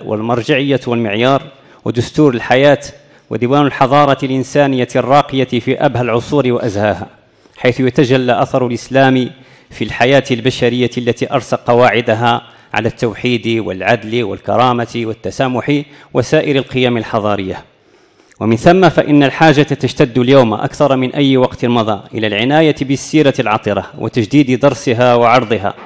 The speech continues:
ذلك بأن المنهج الذي سلكه المدونون الأوائل اختزل سيرة سيدنا رسول الله صلى الله عليه وسلم، خاصة العهد المدني منها، في غزواته وسراياه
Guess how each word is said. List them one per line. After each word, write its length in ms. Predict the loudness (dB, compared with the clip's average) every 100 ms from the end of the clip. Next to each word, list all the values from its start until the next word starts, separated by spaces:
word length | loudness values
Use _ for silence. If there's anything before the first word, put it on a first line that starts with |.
| -20 -20 -20 _ _ 0
ذلك 360 | 2 2 2
بأن 420 | 0 2 4 4
المنهج 480 | 4 4 4 4 2
الذي 340 | 2 0 0 0
سلكه 440 | 0 2 2 2
المدونون 640 | 2 0 0 0 0 0
الأوائل 540 | 0 -2 0 0 -2 -14 -18 -14
اختزل 540 | -14 -2 -2 2 0
سيرة 360 | -2 -4 -2 -4
سيدنا 380 | -6 -6 -4 -2
رسول 280 | -4 -4 -6
الله 340 | -4 -4 -6
صلى 220 | -8 -12
الله 300 | -6 -4 -4
عليه 220 | -6 -6
وسلم، 460 | -8 -6 -4 -2 -2 -6 -20 -20 -20 _
خاصة 400 | -2 0 0 -2
العهد 340 | 0 2 2 2
المدني 380 | 0 0 0 0
منها، 420 | 0 0 -2 -4 -14 _ _ _
في 180 | -8 -4
غزواته 760 | -2 -2 2 0 0 -4 -2 -2
وسراياه 680 | -4 -4 -4 0 2 2